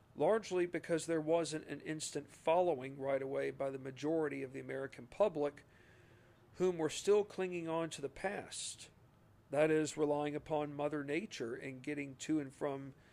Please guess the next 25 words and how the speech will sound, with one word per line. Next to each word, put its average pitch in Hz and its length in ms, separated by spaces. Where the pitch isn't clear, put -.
origin 147 500
to 131 40
finish. - 560
In 135 80
other 170 160
words, 160 320
many 165 200
people 175 340
are 165 100
still 175 360
relying 160 480
upon 147 560
or 143 160
wanting 180 340
to 143 80
rely 139 300
upon 143 360
Mother 143 240
Nature's 143 460
forces, 139 800
like 147 160
most 143 260
notably 143 320
with 139 240
the 135 260